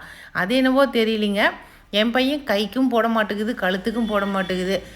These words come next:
எதுவுமே போடுறதே இல்ல. எதை கொடுத்தாலும் "வேணாம், வேணாம்" அப்படின்றான். அப்புறம் உள்ளார வந்தோம். உள்ளார வந்தா இந்த ஒரு ஹால் மட்டும்தாங்க அவங்க எல்லாமே கொண்டு வந்து வச்சிருக்காங்க. நிறைய ட்ரெஸ்ஸுங்க தான் அதிகமா இருந்துச்சு. ரெண்டாவது வந்து, ஆம், வுட் ஐட்டங்கள், மர ஐட்டங்கள்லாம் நிறையா இருந்துச்சு.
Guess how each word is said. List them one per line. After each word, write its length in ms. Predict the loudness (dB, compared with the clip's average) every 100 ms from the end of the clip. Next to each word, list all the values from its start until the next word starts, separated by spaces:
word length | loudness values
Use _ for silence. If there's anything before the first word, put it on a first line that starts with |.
| -18 -4
எதுவுமே 460 | -2 2 4 4
போடுறதே 680 | 2 2 2 2 0 2 2
இல்ல. 240 | 0 0 -2
எதை 280 | -6 -4
கொடுத்தாலும் 520 | -4 -4 0 0 0 -2
"வேணாம், 380 | 0 -2 -2
வேணாம்" 300 | -2 -2 -2
அப்படின்றான். 720 | -2 -4 -6 -6 -2 0 0 -4 -16 -20 -20 -20
அப்புறம் 340 | -6 -2 0 2
உள்ளார 340 | 2 2 0
வந்தோம். 460 | -2 -2 0 -2 -4 -20 -8
உள்ளார 340 | 0 2 2 0
வந்தா 280 | 0 0
இந்த 340 | 0 0 0 0
ஒரு 220 | 2 0
ஹால் 420 | 0 -2 0 2
மட்டும்தாங்க 480 | 0 0 -2 0 0
அவங்க 300 | -2 -2 -4
எல்லாமே 360 | -4 -4 -4 -4
கொண்டு 280 | -4 -4 -4
வந்து 120 | -6
வச்சிருக்காங்க. 560 | -8 -6 -6 -4 -6 -8 -18 -20 -12
நிறைய 460 | -8 -6 -4 -4
ட்ரெஸ்ஸுங்க 480 | -4 -4 -6 -2 0
தான் 260 | 2 2 0
அதிகமா 440 | 0 -4 -2 -2
இருந்துச்சு. 480 | -2 -2 -6 -8 -8 -8 -8
ரெண்டாவது 480 | -6 -2 0 0 0
வந்து, 360 | -2 -2 -2 -4 -18 -16 -2
ஆம், 580 | 0 2 0 -2 -4 -2
வுட் 260 | -2 2 4
ஐட்டங்கள், 500 | 2 0 -2 -4 -4
மர 360 | -4 -2 -2
ஐட்டங்கள்லாம் 500 | -2 -6 -4 -4 -2
நிறையா 400 | -2 -4 -4 -4
இருந்துச்சு. 480 | -6 -8 -8 -6